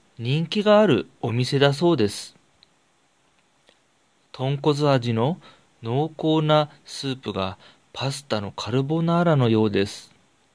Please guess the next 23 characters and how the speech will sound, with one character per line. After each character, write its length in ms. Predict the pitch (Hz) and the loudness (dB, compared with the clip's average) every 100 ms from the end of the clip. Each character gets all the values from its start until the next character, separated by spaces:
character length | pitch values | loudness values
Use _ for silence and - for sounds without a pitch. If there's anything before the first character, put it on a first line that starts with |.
| _ _ _ _ _ _ _ _ _ _ _ _ _ _ | _ _ _ _ _ _ _ _ _ _ _ _ _ _
ヨ 220 | 127 165 | -2 0
ー 20 | 196 | 0
ロ 60 | |
ッ 40 | 220 | 0
パ 180 | 170 | 0
に 100 | 147 | 2
も 280 | 139 123 107 - _ - | 2 2 0 -6 _ -14
た 180 | 117 | -12
く 80 | - | -10
さ 240 | - 165 170 | -4 0 0
ん 120 | 170 | 4
ラ 160 | 170 | 4
ー 0 | 170 | 4
メ 140 | 170 | 2
ン 40 | |
屋 120 | 170 160 | 0 2
が 240 | 165 143 | 2 2
あ 80 | 160 | 2
る 80 | 190 | 2
そ 220 | - 127 | 0 -2
う 40 | |
で 180 | 107 104 | 0 -2
す。 280 | 110 - - | -4 -12 -20